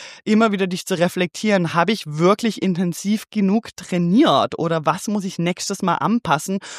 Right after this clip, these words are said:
und so langsam das Gefühl dafür entwickelst, was bedeutet es, in diesem Range zu trainieren und was gibt's für verschiedene Ranges, in denen wir trainieren können? Was für ein Range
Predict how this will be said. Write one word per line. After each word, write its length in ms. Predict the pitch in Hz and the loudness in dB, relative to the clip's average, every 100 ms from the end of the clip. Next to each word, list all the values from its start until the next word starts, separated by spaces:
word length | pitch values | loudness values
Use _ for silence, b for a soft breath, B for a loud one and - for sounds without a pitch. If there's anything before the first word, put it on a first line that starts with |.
| B | B
und 160 | 170 160 | -6 0
so 120 | 180 | 2
langsam 440 | 160 185 220 208 | 4 2 0 -2
das 160 | 185 - | -2 -4
Gefühl 640 | 185 - - 226 254 311 | -8 -8 -4 2 4 6
dafür 380 | 247 175 - - | 4 0 -4 -4
entwickelst, 760 | 131 - 131 151 - 202 202 147 | -6 -8 -12 -8 -4 -4 -4 -10
was 280 | 175 - - _ - | -12 -12 -18 _ -10
bedeutet 800 | 165 - 160 202 240 202 - | -2 2 4 4 2 -4 0
es, 240 | 156 180 - B B B | 0 0 -4 B B B
in 180 | - 175 | -4 -2
diesem 480 | 160 196 190 185 170 _ | -2 -4 -2 -4 -6 _
Range 560 | 165 160 165 175 196 196 - | -4 0 2 2 0 -2 -6
zu 140 | - | -6
trainieren 680 | 156 156 170 175 214 147 139 | -6 -2 0 4 4 4 2
und 200 | 113 156 | 0 -2
was 180 | 165 - - | -4 -6 -4
gibt's 280 | 240 - - | -4 -4 -4
für 140 | 226 | -4
verschiedene 520 | - - 156 139 107 | -4 -6 -4 -4 -4
Ranges, 440 | - 110 123 104 - | -6 -8 -8 -10 -8
in 100 | 131 | -6
denen 220 | 135 120 | -6 -6
wir 80 | 131 | -8
trainieren 420 | 147 143 143 123 | -4 -2 -2 -2
können? 260 | 139 135 143 | -4 -2 0
Was 240 | 180 - B B B | 0 -2 B B B
für 120 | - | -2
ein 120 | 180 | 0
Range 280 | 170 175 185 | 2 0 0